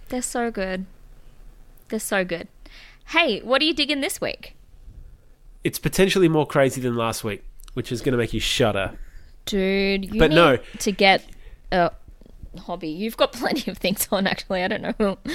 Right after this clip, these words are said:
Speaker 1: Okay, give it to me.
Speaker 2: You mentioned Kimber a couple of weeks ago.
Speaker 1: Ooh, yeah, I did.
Speaker 2: What are your favourite songs of Kimber, or what's your, what kind of song do you prefer from her styles,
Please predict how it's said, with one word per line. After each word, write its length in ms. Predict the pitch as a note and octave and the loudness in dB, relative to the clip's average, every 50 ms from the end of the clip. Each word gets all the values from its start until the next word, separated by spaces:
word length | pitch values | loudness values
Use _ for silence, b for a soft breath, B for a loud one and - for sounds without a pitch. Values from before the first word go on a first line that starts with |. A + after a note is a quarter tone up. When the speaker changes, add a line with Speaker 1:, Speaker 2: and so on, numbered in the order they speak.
| B B B B - | B B B B 0
Speaker 1:
Okay, 300 | B3 - B3 A3 B3 - - - - - | 4 6 6 4 4 2 -6 -18 -10 -2
give 120 | A#3+ G#3 | -2 -2
it 80 | F#3 - | 0 0
to 80 | A3 F#3+ | -2 -2
me. 180 | F3 F#3 - - - - - - - - - - - - - - - - | -2 -2 -4 -6 -14 -20 -20 -20 -20 -20 -20 -20 -20 -20 -18 -14 -4 0
Speaker 2:
You 100 | D3 D3+ | 4 6
mentioned 480 | D#3+ E3 - - D#3+ D#3 C#3+ C#3 C#3+ - - - - - | 6 6 6 6 2 2 2 -2 -4 -10 -14 -18 -14 -6
Kimber 320 | - D3 D3 D3+ C#3+ C#3 | 0 2 2 6 6 6
a 60 | C3 - | 6 6
couple 240 | - C3 - - | 4 0 0 0
of 80 | A#2+ G#2+ | 0 0
weeks 220 | A#2 A2 - - | 0 -2 -2 -4
ago. 200 | A2 G2+ F#2 D#2+ - - - - - - - - | -6 -6 -6 -6 -8 -12 -20 -20 -20 -12 -2 2
Speaker 1:
Ooh, 260 | C#4 G4 D#5 - - - - - - - - | 4 6 6 4 4 0 -6 -12 -10 0 2
yeah, 120 | - F#3+ - | 2 2 2
I 120 | - - B3+ | 2 0 0
did. 300 | - G#4 - - - - - - - - - - - - - - | 2 2 0 0 -2 -6 -20 -20 -20 -20 -20 -20 -20 -20 -10 -2
Speaker 2:
What 160 | E3 D3+ D#3 | 2 4 6
are 20 | |
your 100 | E3 D#3+ | 6 4
favourite 400 | - - - D#3 D#3+ D#3 D3+ - | 4 4 2 4 4 4 0 -2
songs 320 | - - C#3 C3 C3 B2+ A#2 | 0 2 2 2 2 0 -2
of 100 | A#2 - | -4 -4
Kimber, 320 | - B2+ A#2+ A2+ A#2 A#2 | -4 -4 -2 -2 0 2
or 160 | A2+ A2 A2+ | 2 2 2
what's 340 | A2 A#2+ B2 B2 - - - | 2 0 0 -2 -2 -4 0
your, 280 | A#2+ A#2 A2+ A2 G#2+ - b b b b b b b b b b b - - - - - - | 2 4 4 4 2 0 b b b b b b b b b b b -20 -20 -20 -20 -18 -10
what 240 | D3+ C3+ D3 D3+ - | -4 -2 -2 0 0
kind 260 | - C3 C3+ C#3 C3+ | 2 4 4 6 4
of 80 | C3 - | 4 2
song 300 | - B2+ A#2 A#2 A#2+ A2 | 0 0 0 0 0 -2
do 80 | A#2 | 0
you 300 | A2+ A2+ A2+ A2+ A2 A2 - - - - - - | 0 2 2 2 0 -2 -4 -10 -20 -20 -18 -10
prefer 640 | - B2 G#2+ - - - B2 A2+ A#2 A#2 A2+ A2 A2 | -8 -8 -8 -8 -4 -2 0 2 2 2 0 0 -2
from 280 | - - - A2 G2+ F2+ | -6 -8 -8 -6 -6 -4
her 320 | F2 G#2+ G#2 G#2 G2+ G2 | -4 -2 -2 -2 -4 -4
styles, 840 | - - - - A2+ F#2+ F#2+ F#2 F#2+ F#2+ F#2 F2 - - - - - | -6 -8 -8 -4 -2 -2 0 0 -2 -4 -6 -8 -8 -8 -10 -10 -10